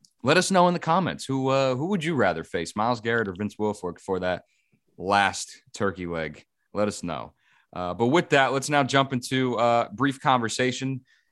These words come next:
because with all this talk about the N F L season and just how up and down it's been in terms of who's at the top, who's not, you know, that remains true in the M V P race and some of these other awards,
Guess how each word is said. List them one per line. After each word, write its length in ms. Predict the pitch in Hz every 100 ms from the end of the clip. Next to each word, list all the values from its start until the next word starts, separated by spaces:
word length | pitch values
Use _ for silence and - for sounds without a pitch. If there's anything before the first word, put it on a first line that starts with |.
| _ _ -
because 600 | 123 151 139 123 117 - _ _ _ _ _ _
with 220 | 135 135
all 240 | 147 180 180
this 360 | 156 143 -
talk 360 | - 139 151 139
about 400 | 113 123 120 101 -
the 120 | 117
N 100 | 123
F 140 | 131 -
L 140 | 120
season 460 | 117 110 104 95 101
and 340 | 98 98 95 - _ - - _ -
just 160 | 110
how 200 | 135 113
up 140 | 123 123
and 140 | 110
down 300 | 101 110 117
it's 160 | 107 -
been 260 | - 101
in 140 | 98 98
terms 280 | 117 110 92
of 100 | 87
who's 240 | 123 127
at 100 | 117
the 80 | -
top, 400 | - 117 117 113
who's 320 | - 117 107
not, 400 | 101 104 117 117 - _ _ _ _ _ -
you 100 | 123
know, 140 | 123
that 240 | 117 131
remains 500 | 127 135 139 165 156
true 420 | - - 156 170 120
in 340 | 117 113 107 - _ -
the 180 | 101 110
M 120 | 139
V 140 | 104
P 220 | 85 135 143
race 340 | 135 135 127
and 100 | 101
some 200 | - 123
of 60 | 113
these 140 | 101
other 220 | 117 131
awards, 560 | 98 90 95 95 85 -